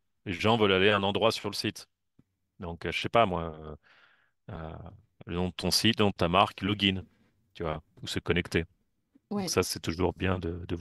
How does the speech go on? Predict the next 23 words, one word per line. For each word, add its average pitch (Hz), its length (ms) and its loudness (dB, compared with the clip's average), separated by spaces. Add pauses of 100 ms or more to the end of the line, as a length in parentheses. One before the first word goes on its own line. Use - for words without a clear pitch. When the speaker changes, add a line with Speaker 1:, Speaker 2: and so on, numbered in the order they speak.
Speaker 1:
voir 92 160 -4
ça, 87 320 4
euh, 80 260 -4 (460)
où 101 200 10
les 92 120 8
gens 101 220 4
veulent 92 140 6
aller 90 240 8
sur, 87 340 4
euh, 80 500 0 (580)
euh, 78 300 -2 (180)
le - 120 4
support. - 480 4 (400)
Donc 92 140 -6
là, 90 120 4
tu - 120 -8
peux 92 120 0
aussi, 90 440 2
euh, 80 260 2 (640)
tu - 140 -4
peux - 120 2
aussi, 92 460 4
euh, 82 120 2